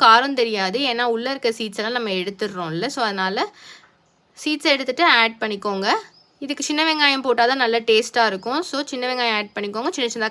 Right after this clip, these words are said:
கட் பண்ணிக்கோங்க. ஒரு ஒன்றரை டேபிள் ஸ்பூன் இஞ்சி பூண்டு பேஸ்ட் எல்லாத்தையும் போட்டு நல்லா வதக்கிடுங்க. அரை டேபிள் ஸ்பூன் மஞ்சத்தூள்,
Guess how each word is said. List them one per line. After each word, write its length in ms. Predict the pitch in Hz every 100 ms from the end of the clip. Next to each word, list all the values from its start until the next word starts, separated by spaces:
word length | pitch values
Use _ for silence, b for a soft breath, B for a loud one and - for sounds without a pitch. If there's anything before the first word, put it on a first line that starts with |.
| 208
கட் 120 | 190
பண்ணிக்கோங்க. 460 | 196 196 185 180 180 262 381 B B B B B B B -
ஒரு 100 | 254 311 285 254
ஒன்றரை 160 | 285 320
டேபிள் 220 | 302 320
ஸ்பூன் 180 | 370 330
இஞ்சி 180 | 269 277
பூண்டு 200 | 262 226
பேஸ்ட் 200 | 214 190 220
எல்லாத்தையும் 320 | 226 285 294
போட்டு 180 | 262 254
நல்லா 200 | 226 214 226
வதக்கிடுங்க. 520 | 196 202 202 196 175 196 226
அரை 120 | 208 220
டேபிள் 200 | 226 262
ஸ்பூன் 200 | 285 285 - b b b _ _ _ _ _ _ _ _ 214
மஞ்சத்தூள், 440 | 233 247 233 285